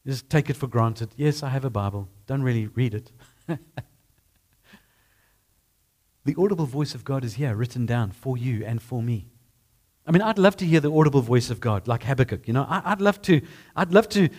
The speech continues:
be the recipient of dreams and visions, you know, and, and revelatory words. And, and there have been moments in my life when, when a word has been spoken or somebody said something to me and I've gone, "Wow,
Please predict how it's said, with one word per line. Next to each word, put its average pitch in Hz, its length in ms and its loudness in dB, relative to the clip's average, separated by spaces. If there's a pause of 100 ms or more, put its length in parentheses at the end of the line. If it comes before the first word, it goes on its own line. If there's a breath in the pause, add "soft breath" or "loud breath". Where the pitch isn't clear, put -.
(420 loud breath)
be 180 180 8
the 165 120 6
recipient 165 540 4
of 139 120 2
dreams 156 540 6
and 143 140 4
visions, 123 540 4
you 139 80 4
know, 147 80 8
and, 147 140 6
and 151 180 2
revelatory 160 640 2
words. 147 380 6
And, 156 260 0
and 196 120 4
there 180 80 6
have 208 160 4
been 214 140 8
moments 214 340 6
in 190 80 0
my 180 100 6
life 180 260 2
when, 180 320 4
when 190 240 4
a 180 80 4
word 233 240 8
has 190 120 4
been 202 160 4
spoken 226 460 4
or 165 80 4
somebody 214 300 4
said - 280 -2
something 202 340 2
to 175 100 -8
me 190 80 2
and 180 80 4
I've 151 100 2
gone, 175 200 2
"Wow, 190 300 4